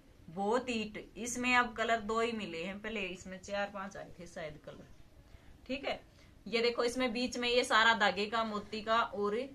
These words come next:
artificial mirror का काम मिलेगा। नीचे आ जाएगी धागे के साथ ये zigzag वाला design बना रखा है, सारा धागे का काम रहेगा। बीच में छोटे छोटे sequence लगा रखे हैं, ये देखो इसमें,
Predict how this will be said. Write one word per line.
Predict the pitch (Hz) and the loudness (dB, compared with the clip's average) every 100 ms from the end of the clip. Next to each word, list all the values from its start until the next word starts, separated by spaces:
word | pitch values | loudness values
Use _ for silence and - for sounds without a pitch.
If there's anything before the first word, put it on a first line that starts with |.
| - - - - - | -16 -20 -20 -16 -4
artificial | 196 190 220 214 196 190 | -2 -2 -6 -8 -6 -4
mirror | 196 202 208 | -4 -4 -4
का | 202 | -4
काम | 196 190 180 | -2 -2 -2
मिलेगा। | 180 185 202 220 - - - | -4 -2 -2 -4 -8 -20 -8
नीचे | 208 269 269 277 | 0 0 8 12
आ | 269 | 12
जाएगी | 254 254 262 262 | 10 8 6 6
धागे | 233 202 196 208 | 6 6 4 2
के | 254 | 2
साथ | 254 226 220 226 | 6 6 6 2
ये | 226 247 277 - 180 | 0 0 0 -8 -8
zigzag | 196 190 220 220 | -6 0 2 4
वाला | 214 208 | 4 4
design | 208 175 170 175 | 2 -2 -4 -4
बना | 180 190 | -2 -2
रखा | 190 220 | -4 -6
है, | 214 | -2
सारा | 220 214 226 | 2 4 4
धागे | 208 190 190 | 2 2 0
का | 208 | -4
काम | 208 190 185 | -2 -2 -2
रहेगा। | 220 226 214 208 - - - | -4 -2 -4 -4 -14 -18 -6
बीच | 220 262 | -4 -2
में | 269 269 | -2 0
छोटे | 269 254 | 0 0
छोटे | 269 262 | 0 -2
sequence | 262 214 190 180 185 | -2 -6 -6 -6 -6
लगा | 185 185 | -2 0
रखे | 180 208 | -2 -4
हैं, | 220 | -8
ये | 190 | -8
देखो | - - - | -8 -14 -16
इसमें, | - - | -18 -18